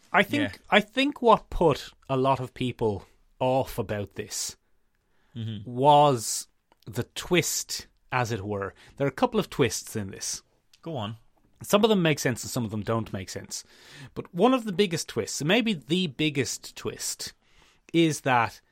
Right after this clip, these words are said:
Speaker 1: in the end it turns out to be nothing to do with Brad Pitt or, and the Twelve Monkeys.
Speaker 2: Yes, it's a red herring, Michael.
Speaker 1: It's, the red herring is the name of the film.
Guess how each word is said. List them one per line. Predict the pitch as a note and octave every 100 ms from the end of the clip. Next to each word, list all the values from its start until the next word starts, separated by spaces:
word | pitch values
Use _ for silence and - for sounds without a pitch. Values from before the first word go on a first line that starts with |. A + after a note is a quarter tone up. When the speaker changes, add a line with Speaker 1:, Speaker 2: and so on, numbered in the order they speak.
| _ _ _ _
Speaker 1:
in | E3 D#3+
the | E3
end | D3+ B2+
it | -
turns | C3+ A#2+
out | B2+
to | -
be | A#2
nothing | A#2 B2 A#2
to | -
do | A#2
with | A2+
Brad | A#2 G#2+ -
Pitt | A2
or, | A2 A2 -
and | A#2+
the | G2+
Twelve | - A2 G2
Monkeys. | G2+ G2 - - - - _ _ _ _ _ _ _
Speaker 2:
Yes, | B2+ G#2+ -
it's | C3
a |
red | B2 C#3+ A#2+
herring, | C3+ B2 G#2+ G2
Michael. | G2 - - -
Speaker 1:
It's, | F3+ - - _ _ C3+
the | F#3
red | E3 G#3+ B3
herring | - F#3 F3+ B2+ G#2+ G#2 _ _ _ _ -
is | F3
the | D#3
name | D3 D3 D#3 D3 D3
of | C3
the | -
film. | - C3 A2 F#2+